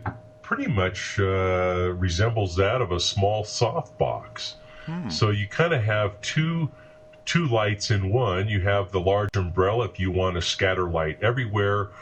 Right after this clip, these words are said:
Speaker 1: or you can simply collapse the, uh, umbrella down the shaft a little bit so that it's just a smaller opening,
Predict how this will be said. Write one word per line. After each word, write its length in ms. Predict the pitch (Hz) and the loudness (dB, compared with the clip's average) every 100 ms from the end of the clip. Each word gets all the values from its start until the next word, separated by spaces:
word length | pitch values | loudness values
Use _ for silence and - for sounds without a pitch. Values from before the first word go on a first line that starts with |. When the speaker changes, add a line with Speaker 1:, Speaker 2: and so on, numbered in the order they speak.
| - - - | -18 -12 0
Speaker 1:
or 140 | 104 | 2
you 120 | 120 117 | 2 2
can 160 | 101 | 0
simply 560 | - 120 113 98 92 85 - - - | 2 0 0 0 -2 -2 -12 -20 -12
collapse 760 | - - 98 101 113 120 - - | -2 0 2 2 0 -2 -6 -4
the, 420 | 98 95 90 87 - - - - 92 | -2 0 0 -4 -6 -20 -20 -6 -2
uh, 180 | 90 101 | 0 0
umbrella 640 | 92 82 90 95 104 95 | 0 2 2 2 2 0
down 460 | 82 92 92 101 110 | 0 0 2 2 0
the 100 | 95 | -2
shaft 540 | - 104 98 101 101 | 0 2 2 2 0
a 60 | 101 | -2
little 260 | 87 87 | 0 -2
bit 260 | 71 87 90 | 0 0 0
so 200 | - 92 | 0 0
that 340 | 85 87 85 - | 2 0 -2 -2
it's 260 | 95 87 - | -2 -2 0
just 300 | 101 - 95 | 0 0 0
a 40 | |
smaller 640 | - - 110 110 123 104 87 | 0 0 2 2 2 0 0
opening, 680 | 82 - 78 78 85 95 | -2 0 -2 0 0 -2